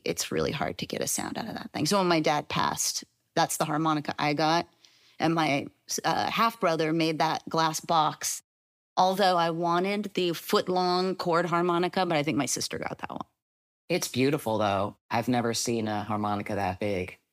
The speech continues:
Speaker 1: Well, and it's got my dad's D N A on it. You can just, like, see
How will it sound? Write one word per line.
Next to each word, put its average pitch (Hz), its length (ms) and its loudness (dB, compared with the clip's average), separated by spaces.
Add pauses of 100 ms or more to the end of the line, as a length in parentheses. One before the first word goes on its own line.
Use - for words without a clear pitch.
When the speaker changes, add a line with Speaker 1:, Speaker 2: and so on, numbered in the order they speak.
(260)
Speaker 1:
Well, 208 140 4
and 196 140 2
it's - 160 -2
got 208 280 0
my 180 140 2
dad's 170 420 0
D 160 200 -2
N 151 140 -2
A 156 160 -2
on - 180 -6
it. - 140 -10
You - 80 -8
can 165 160 -4
just, - 180 -2
like, - 200 -4
see - 800 -2